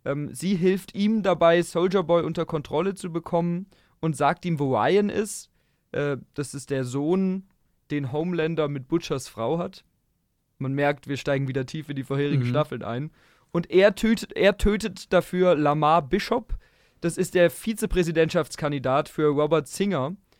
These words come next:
Speaker 1: Und sie hat dann deshalb die Möglichkeit, nachzurücken und neue Vizepräsidentschaftskandidatin zu werden. Und das ist sie ja jetzt auch in dieser Serie, in dieser Staffel. Huh. <laughs>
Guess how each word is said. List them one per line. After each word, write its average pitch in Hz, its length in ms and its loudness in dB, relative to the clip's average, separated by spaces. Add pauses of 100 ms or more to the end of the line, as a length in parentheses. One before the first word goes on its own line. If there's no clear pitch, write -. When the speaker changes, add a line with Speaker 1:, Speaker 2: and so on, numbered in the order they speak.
(320)
Speaker 1:
Und 156 240 0
sie 185 300 -2
hat 175 200 -2
dann 170 300 0
deshalb 170 460 0
die 156 100 -4
Möglichkeit, 147 640 -4
nachzurücken 156 880 -2 (260)
und 143 200 -6
neue 147 320 0
Vizepräsidentschaftskandidatin 123 1600 -8
zu 113 200 -10
werden. 110 300 -6
Und - 260 -10
das 123 160 -4
ist - 220 -14
sie 120 100 -10
ja 113 120 -6
jetzt 107 280 -10
auch 104 380 -10 (560)
in 135 200 -4
dieser 113 600 -8 (320)
Serie, 120 600 -4
in 117 120 -8
dieser 110 220 -10
Staffel. - 380 -18 (840)
Huh. 226 140 2 (280)
<laughs> - 120 -2